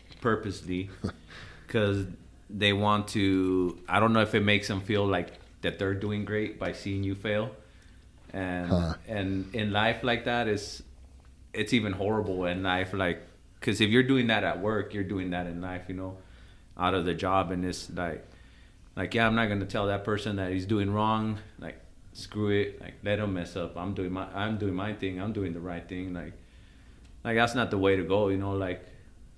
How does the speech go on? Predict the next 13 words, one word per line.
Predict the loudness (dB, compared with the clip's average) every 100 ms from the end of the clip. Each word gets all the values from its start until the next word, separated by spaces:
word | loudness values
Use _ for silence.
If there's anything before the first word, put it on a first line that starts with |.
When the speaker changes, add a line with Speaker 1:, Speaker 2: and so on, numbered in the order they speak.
| -20 -20 -14
Speaker 1:
I | -4
know | 0
we | 2 2
always | 6 6 6 4
talk | 0 -2
about | 0 0 2
help | 0 0
out, | 0 0 0
but | 0 -2 -6 -18 -20 -20 -20 -4
hey, | 0 0 -2 -12 -16 -12 -12 -2
great | 2 4
words | 4 2
of | 2